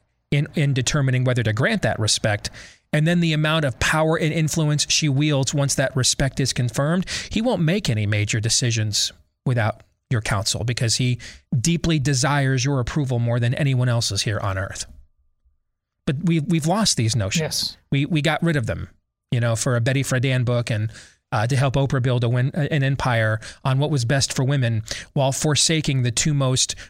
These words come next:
Speaker 1: primary natural roles for a woman on earth, wife and mom. Did I say exclusive or only?
Speaker 2: No.
Speaker 1: No, but I, did I say primary?
Speaker 2: Yes.
Speaker 1: Yeah,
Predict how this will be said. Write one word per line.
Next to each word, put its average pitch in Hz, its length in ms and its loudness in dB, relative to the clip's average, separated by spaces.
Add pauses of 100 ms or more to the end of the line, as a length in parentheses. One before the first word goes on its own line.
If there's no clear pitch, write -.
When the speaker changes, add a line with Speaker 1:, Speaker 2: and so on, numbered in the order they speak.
Speaker 1:
primary 143 680 0
natural 135 560 2
roles 120 420 2
for - 320 0
a 143 60 2
woman 123 300 0
on 117 260 -2
earth, 123 380 -2 (200)
wife 123 420 0
and 117 140 0
mom. 113 360 -2 (220)
Did 147 100 2
I 139 80 4
say 156 220 2
exclusive 190 580 0
or 196 120 2
only? 196 560 0
Speaker 2:
No. 151 180 0 (160)
Speaker 1:
No, 117 260 0
but 127 100 -2
I, 135 80 2
did 135 160 0
I 139 60 2
say 127 180 0
primary? 156 720 -2
Speaker 2:
Yes. - 280 -8
Speaker 1:
Yeah, 110 200 -4